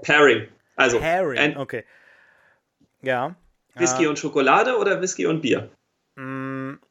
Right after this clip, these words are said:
Speaker 2: ich schreib die Frage kurz auf, aber ich hab die Antwort auf jeden Fall. Also erste Entweder-oder-Frage, Whisky Pairing mit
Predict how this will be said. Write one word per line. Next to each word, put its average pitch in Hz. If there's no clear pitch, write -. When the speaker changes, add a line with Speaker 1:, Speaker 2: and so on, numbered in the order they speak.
Speaker 2:
ich 147
schreib 170
die 175
Frage 175
kurz 165
auf, 185
aber 151
ich 147
hab 143
die 131
Antwort 117
auf 107
jeden 107
Fall. 98
Also 127
erste 156
Entweder-oder-Frage, 175
Whisky 147
Pairing 135
mit 113